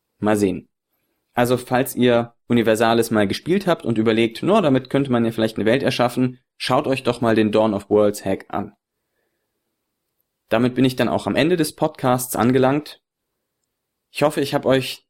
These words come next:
das wunderbare Universalis ein bisschen näher bringen können, vielleicht den einen oder anderen dafür interessiert oder sogar begeistert. Es ist ein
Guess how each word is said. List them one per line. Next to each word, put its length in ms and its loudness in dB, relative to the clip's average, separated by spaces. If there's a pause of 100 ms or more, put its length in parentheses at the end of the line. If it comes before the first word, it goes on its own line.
das 380 -4 (140)
wunderbare 760 0
Universalis 680 2
ein 100 2
bisschen 300 0
näher 240 4
bringen 320 0
können, 400 -2 (440)
vielleicht 340 0
den 120 0
einen 220 2
oder 160 2
anderen 440 2
dafür 300 0
interessiert 580 0
oder 200 0
sogar 200 2
begeistert. 680 -2 (680)
Es 140 -2
ist 160 0
ein 460 2